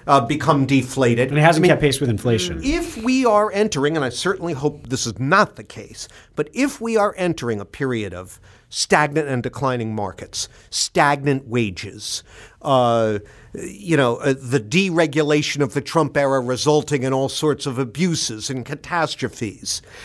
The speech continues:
Speaker 1: uh, then all of a sudden, Elizabeth Warren's life work, which is arguing that this is what the system is structured to enable, and we need to get up in there and blow it up and regulate it back into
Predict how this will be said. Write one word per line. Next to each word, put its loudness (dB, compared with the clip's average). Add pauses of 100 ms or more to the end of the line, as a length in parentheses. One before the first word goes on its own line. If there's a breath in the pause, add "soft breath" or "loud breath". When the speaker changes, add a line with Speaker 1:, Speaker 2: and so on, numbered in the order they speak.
(300 loud breath)
Speaker 1:
uh, 2
then 4
all 2
of 2
a 2
sudden, 0 (140)
Elizabeth 2
Warren's 2
life 2
work, 2 (340 loud breath)
which 2
is 4
arguing 4
that 4
this 4
is 0
what 2
the 4
system 4
is 2
structured 2
to 0
enable, 2 (320 loud breath)
and 4
we 4
need 2
to -4
get 4
up 0
in 0
there 4
and 2
blow 2
it 4
up 0
and 2
regulate 2
it 0
back 2
into 2